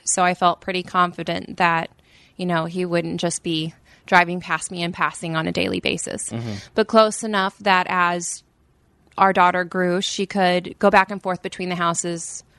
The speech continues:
Speaker 1: on a nightly basis. She could visit with him every day before she came home if we wanted to.
Speaker 2: Right.
Speaker 1: It gave a lot of flexibility to her being able to have the best of both worlds.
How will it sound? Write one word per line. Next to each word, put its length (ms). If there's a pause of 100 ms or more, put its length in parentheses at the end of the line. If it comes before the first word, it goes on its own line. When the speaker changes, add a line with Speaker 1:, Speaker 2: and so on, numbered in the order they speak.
(120)
Speaker 1:
on 140
a 40
nightly 300
basis. 500
She 200
could 180
visit 240
with 140
him 120
every 240
day 200
before 260
she 160
came 240
home 420
if 140
we 120
wanted 340
to. 360
Speaker 2:
Right. 320 (160)
Speaker 1:
It 120
gave 200
a 80
lot 220
of 60
flexibility 640
to 100
her 200
being 240
able 240
to 100
have 480 (140)
the 40
best 280
of 60
both 220
worlds. 420